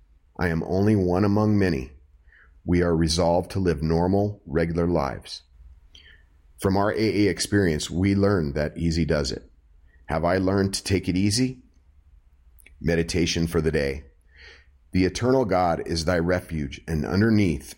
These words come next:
are the everlasting arms. Sheltering arms express the loving protection of God's Spirit. Human beings in their troubles and difficulties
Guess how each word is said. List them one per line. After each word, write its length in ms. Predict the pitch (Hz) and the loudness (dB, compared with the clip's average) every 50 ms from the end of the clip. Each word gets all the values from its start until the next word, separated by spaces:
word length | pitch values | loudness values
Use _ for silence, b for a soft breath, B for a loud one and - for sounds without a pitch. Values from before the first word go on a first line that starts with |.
| _ | _
are 140 | - 71 80 | -4 -4 -2
the 160 | 73 73 69 | 0 0 0
everlasting 680 | 76 85 85 90 90 90 87 85 82 - - 92 90 - | 2 2 2 2 4 4 2 0 -2 -4 -4 -4 -4 -2
arms. 540 | - 90 87 78 67 57 58 - - - - _ _ _ _ _ b b b b b b b b b b b | -2 -2 -2 -2 -2 -6 -8 -10 -12 -12 -14 _ _ _ _ _ b b b b b b b b b b b
Sheltering 720 | - - - - 101 95 101 104 117 120 120 120 120 - | -8 -6 -2 0 0 0 0 0 2 2 2 2 2 0
arms 460 | 85 101 92 85 80 78 80 - 62 | 0 0 0 0 0 -2 -4 -6 -8
express 440 | 69 69 - - - 90 80 82 - | -8 -8 -8 -4 0 0 0 0 -2
the 120 | - 85 | -2 0
loving 440 | 87 85 87 92 87 98 98 101 101 | 0 2 2 2 2 0 0 -2 -2
protection 640 | 101 - 98 - - 101 85 - - - 85 73 67 | -4 -8 -8 -4 -2 -2 -2 -2 -4 -6 -6 -6 -6
of 200 | - - 76 76 | -8 -10 -10 -4
God's 320 | 90 85 78 76 76 - | -2 -2 -2 -2 -2 -4
Spirit. 600 | - - - - 82 73 62 - - - - - - _ _ - - b b b b b b b b b b | -6 -6 -4 -2 -2 -2 -2 -4 -6 -10 -14 -14 -16 _ _ -20 -20 b b b b b b b b b b
Human 360 | - - 107 110 113 120 117 107 | -2 0 4 4 4 4 4 2
beings 520 | 107 117 127 120 98 87 87 87 82 - | 2 2 4 4 2 2 0 -2 -2 -2
in 100 | 71 87 | -2 0
their 140 | 92 98 101 | 0 0 0
troubles 500 | - - 123 117 107 82 78 80 82 - | 0 0 0 2 2 0 0 -2 -4 -6
and 220 | - - 90 85 | -6 -4 -4 0
difficulties 880 | - 101 92 - 92 80 - 82 69 67 - 73 69 69 71 - - | 0 -2 -2 -2 -4 -4 -2 -4 -4 -4 -6 -6 -6 -4 -4 -6 -6